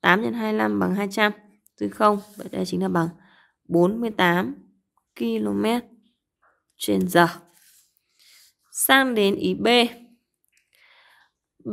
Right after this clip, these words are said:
Bình đi xe đạp với vận tốc mười lăm ki-lô-mét trên giờ từ nhà đến bến xe mất nửa giờ. Hỏi thời gian Bình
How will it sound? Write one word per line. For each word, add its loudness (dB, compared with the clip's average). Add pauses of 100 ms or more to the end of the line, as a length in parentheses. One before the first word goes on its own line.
(460)
Bình 4
đi 6
xe 2
đạp 4
với -2
vận -6
tốc -2
mười 0
lăm 2
ki-lô-mét 0
trên -4
giờ 2
từ 0
nhà 0
đến 0
bến 0
xe -2
mất -2
nửa 0
giờ. 4 (440)
Hỏi 0 (380)
thời 2
gian 0 (760)
Bình 2